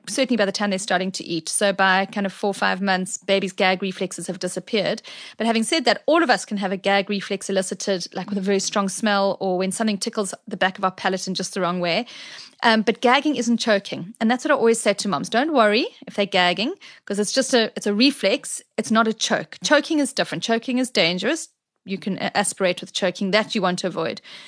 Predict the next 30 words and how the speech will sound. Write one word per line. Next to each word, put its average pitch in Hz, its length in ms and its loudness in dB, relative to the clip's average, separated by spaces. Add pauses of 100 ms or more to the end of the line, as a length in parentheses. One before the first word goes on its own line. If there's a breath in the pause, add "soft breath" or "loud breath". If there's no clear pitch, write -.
(180 loud breath)
But 240 140 6
a 247 80 8
little 302 220 4
gag, 240 500 4
w-, 208 240 -10
you 220 60 -2
know, 196 120 2
with 202 140 -2
a - 20 0
new 226 480 4
texture 240 380 2
that's 202 160 0
going 208 180 2
into 196 140 -4
their 196 80 0
mouth, 180 300 0
I 220 80 0
wouldn't 208 240 0
worry 185 180 2
about 175 240 0
it - 100 -10
too - 140 -6
much. 175 200 -4
In 196 60 -8
fact, 202 240 -8
I'd 196 140 -6
pretty 226 160 -4
much 196 240 -2
ignore 185 320 -2
it. - 200 -6